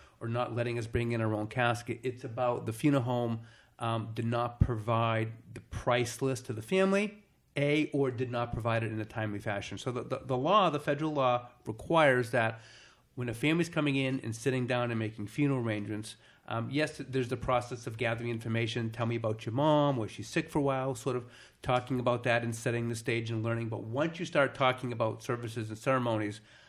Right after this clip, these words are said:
by law, the funeral home has to give the consumer, um, what's called a general price list, which itemizes all their goods and services at that point. And they must be able to keep it. So a funeral home, and believe it or not, I,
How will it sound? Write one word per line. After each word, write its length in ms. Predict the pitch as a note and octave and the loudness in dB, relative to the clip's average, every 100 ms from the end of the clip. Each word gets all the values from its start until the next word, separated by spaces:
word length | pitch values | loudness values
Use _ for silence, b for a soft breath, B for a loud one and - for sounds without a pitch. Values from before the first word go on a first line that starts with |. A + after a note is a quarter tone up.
| B - | B -6
by 220 | A#2 B2 | 0 0
law, 480 | A#2+ C3 C3 B2+ - | 2 2 2 0 -2
the 80 | A2 | -6
funeral 300 | - B2+ A2+ | -2 -2 0
home 180 | A#2+ | -2
has 380 | A2 A2+ C#3+ C#3 | -4 -2 -2 -2
to 100 | - | -6
give 380 | A#2+ A#2+ A2+ A2+ | -4 -2 -2 -4
the 40 | |
consumer, 640 | A2 G#2 - C#3+ B2+ A2+ A2+ B B B B | -8 -8 -4 -2 0 0 -2 B B B B
um, 220 | A2+ A2 G#2 | -4 -4 -2
what's 160 | A2+ | -4
called 240 | - A#2 A2 | 0 2 2
a 80 | |
general 340 | G#2+ A#2 A#2 G#2+ | 0 2 2 0
price 400 | - A2+ A2+ A#2 | 0 2 2 0
list, 220 | G#2+ - | -4 -4
which 160 | G#2+ - | -8 -4
itemizes 580 | A2 A2 G#2+ G#2 G#2 - | -2 0 0 -2 -4 -4
all 200 | G2+ G#2+ | -4 -2
their 160 | G#2 | -4
goods 300 | G2 A2+ G#2+ | -4 -4 -4
and 80 | G2+ | -6
services 500 | - C3 A#2 A2+ G#2 - | -2 -2 -2 -6 -8 -6
at 200 | G#2 - | -6 -4
that 180 | F#2 - | -6 -4
point. 240 | G#2 G2 - E3+ | -6 -8 0 6
And 520 | G3 G3 D#3+ C#3+ C#3+ - b b b b _ _ _ _ _ _ _ _ _ - | 8 10 10 10 6 -2 b b b b _ _ _ _ _ _ _ _ _ -2
they 120 | C3 | 2
must 200 | B2+ A2+ | 2 2
be 80 | C3 | 0
able 140 | C#3+ | -2
to 100 | - | -6
keep 240 | - A2+ A2+ | -2 -2 -4
it. 180 | - _ _ | -12 _ _
So 280 | - A#2+ G#2+ | -2 0 0
a 40 | |
funeral 320 | - D3+ D3 | 2 4 6
home, 380 | B2+ C3 C3 C3 | 4 0 0 -4
and 80 | A2 | -6
believe 160 | A#2 A#2+ | -4 -2
it 80 | A#2 | 0
or 40 | |
not, 200 | A#2 A2+ | 2 2
I, 120 | G#2+ | 0